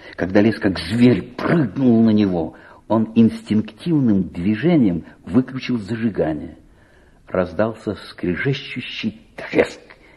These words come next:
и всё мгновенно исчезло.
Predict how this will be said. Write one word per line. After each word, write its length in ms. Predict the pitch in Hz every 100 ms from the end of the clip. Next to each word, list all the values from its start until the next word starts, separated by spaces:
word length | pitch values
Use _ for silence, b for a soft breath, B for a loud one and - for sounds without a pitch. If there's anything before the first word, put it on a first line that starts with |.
| b b _
и 140 | 95 92
всё 280 | - -
мгновенно 640 | 139 101 95 101 107 101 95
исчезло. 880 | - 92 - - 82 78 - 76 73